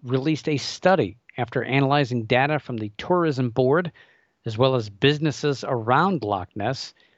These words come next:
and he estimated that the Loch Ness Monster adds about forty-one million pounds sterling, which is about fifty-four million dollars U S. Um, that's pretty, that's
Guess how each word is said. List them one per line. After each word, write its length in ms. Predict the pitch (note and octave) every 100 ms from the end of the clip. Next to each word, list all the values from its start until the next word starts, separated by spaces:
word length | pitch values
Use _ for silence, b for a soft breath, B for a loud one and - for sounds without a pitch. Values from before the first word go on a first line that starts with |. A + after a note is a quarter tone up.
| _
and 80 | -
he 140 | C3 F3
estimated 580 | D3+ - D#3 D3+ D#3 C3+
that 140 | B2+
the 140 | B2
Loch 340 | A2+ C3+ D3 -
Ness 220 | C#3+ -
Monster 440 | C#3 C3+ - C#3+ C3+
adds 320 | B2+ B2+ A#2+ -
about 280 | A#2 A#2 -
forty-one 960 | - - G#3 G#3+ G#3+ D3 C3 A#2 G#2+ -
million 540 | B2+ C#3 F3+ F#3+ E3+ D3+
pounds 640 | - D#3 D3 D3+ D3 C3+ -
sterling, 760 | - - - G3+ G3+ C3+ G#2+ C#3 _ b b b b b b b _ _ _ _ _ _ -
which 280 | A#2 -
is 140 | B2 G#2+
about 260 | A2 A#2
fifty-four 840 | A#2 - F3 - F3 - C#3+ C#3 C3+ -
million 640 | A#2+ A#2+ D3 D3+ C#3+ B2
dollars 680 | A#2+ B2 G2+ F2+ F#2+ - - _ _ _ _ _ _ _ _ _ _ _ _ _
U 240 | A2+ G#2+ A#2+
S. 500 | A#2+ - - - - _ _ _ _ _ _ _ _ -
Um, 400 | - G2+ F#2 G#2 _ _
that's 180 | B2+ -
pretty, 400 | - F3+ A#2+ B2
that's 340 | - C#3 -